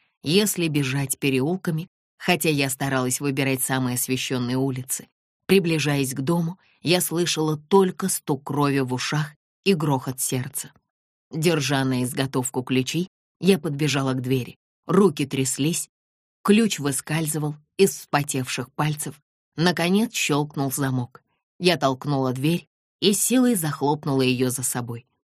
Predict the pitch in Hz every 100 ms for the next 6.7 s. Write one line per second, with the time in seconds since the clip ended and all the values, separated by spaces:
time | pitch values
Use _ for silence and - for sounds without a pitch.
0 | _ 175 170 160 156 143 131 - 131 139
1 | 151 151 151 156 151 143 135 131 143 139
2 | 131 127 - 143 127 156 165 190 _ _
3 | _ 214 202 175 160 - 143 139 135 -
4 | 127 - - - _ _ _ - 170 180
5 | 156 170 170 151 - 139 131 127 127 139
6 | 139 131 - 131 131 147 160